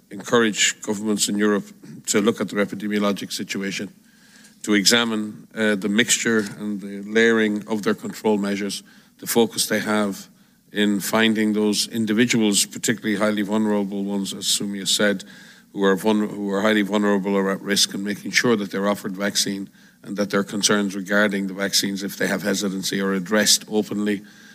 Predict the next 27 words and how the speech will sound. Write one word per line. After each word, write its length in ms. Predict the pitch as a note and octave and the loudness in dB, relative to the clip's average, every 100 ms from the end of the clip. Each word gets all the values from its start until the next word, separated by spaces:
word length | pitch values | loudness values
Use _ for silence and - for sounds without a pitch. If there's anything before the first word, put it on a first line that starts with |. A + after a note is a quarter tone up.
| - | -20
and 100 | - | -6
that 80 | G#2 | -4
we 120 | G#2+ | 0
try 180 | G2+ A2 | 2 2
to 80 | G2+ | 0
convince 480 | - G2 G#2+ G#2 - | -4 -2 0 0 -2
and 100 | F#2+ | -4
persuade 420 | - - G2 G2 | -2 -2 -2 -4
people 300 | G#2 F#2+ G2 | -6 -6 -8
to 160 | - G2 | -10 -4
be 140 | G2+ | -2
vaccinated, 720 | G2 G2 - G2 G2 F#2+ F2+ - - - - - | 0 0 0 0 -4 -6 -12 -16 -20 -20 -20 -8
um, 480 | G2 G2 F#2+ F#2 F#2+ - | 0 2 2 0 -4 -2
as 180 | G#2 | 0
well 240 | G2 A2 G#2 | 2 2 4
as 400 | G2 F#2 - - - - | 0 0 -4 -8 -18 -4
beefing 340 | A2 G2 G#2 | -2 0 0
up 260 | G#2 G2+ - | 0 -2 -4
and 140 | G#2 | -6
intensifying 720 | G2 - G#2 G2 - G#2 G2 | -4 0 0 -2 -4 -2 0
surveillance, 720 | F#2 - G2 G#2 G#2+ D3 - - _ _ - - _ - | 0 -2 2 2 2 -2 -6 -12 _ _ -20 -20 _ -8
uh, 140 | G2 G2+ | -4 2
increasing 640 | A#2+ A2 A#2 A2 - G#2+ | 2 2 2 4 2 0
and 80 | G#2 | -2
expanding 560 | G2+ - G#2+ G#2 F#2+ F#2+ | -4 -2 -2 -2 -6 -8
testing, 600 | - A2 - - A2 G#2 - - - - | -2 2 2 2 -2 -4 -14 -20 -20 -6
um, 400 | G2+ G2 F#2+ F#2+ | -2 0 0 -4